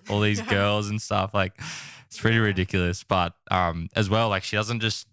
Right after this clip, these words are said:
Speaker 1: and this was obviously part of them teasing it all out, but she doesn't just, like, fall for him straight away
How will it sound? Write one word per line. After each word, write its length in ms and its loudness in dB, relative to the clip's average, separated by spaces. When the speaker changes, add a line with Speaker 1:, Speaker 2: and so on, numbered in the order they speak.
Speaker 1:
and 120 2
this 140 0
was 160 -4
obviously 320 -2
part 300 2
of 400 -6
them 240 2
teasing 360 -4
it 80 -10
all 200 -10
out, 320 -8
but 180 -6
she 200 -2
doesn't 320 4
just, 180 -2
like, 180 0
fall 320 -2
for 120 -6
him 200 -2
straight 300 -2
away 420 -2